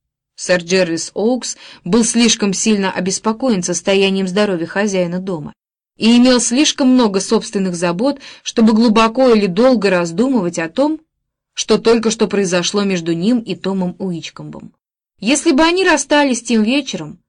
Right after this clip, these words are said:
то все, что было сказано, и неблагоприятные впечатления от этого были бы вскоре забыты. Но случилось так, что дальнейшие обстоятельства восстановили весь разговор в его памяти.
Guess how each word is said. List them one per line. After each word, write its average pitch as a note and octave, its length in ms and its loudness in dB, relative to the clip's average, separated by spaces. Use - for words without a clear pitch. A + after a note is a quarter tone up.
то C#4 140 2
все, E4+ 300 0
что C#4 180 0
было B3+ 220 4
сказано, A3 640 -2
и G#3 60 0
неблагоприятные A#3+ 880 4
впечатления A3 720 0
от - 260 -8
этого C#4+ 400 0
были E4+ 380 6
бы A3 120 2
вскоре A3+ 380 0
забыты. F3 580 -4
Но G#3 200 2
случилось A3+ 540 2
так, A3+ 220 2
что G#3 160 -2
дальнейшие A3 640 4
обстоятельства B3 920 -2
восстановили C4 760 2
весь G3+ 220 0
разговор F3+ 540 -2
в - 20 -10
его E3 260 -4
памяти. C#3 580 -14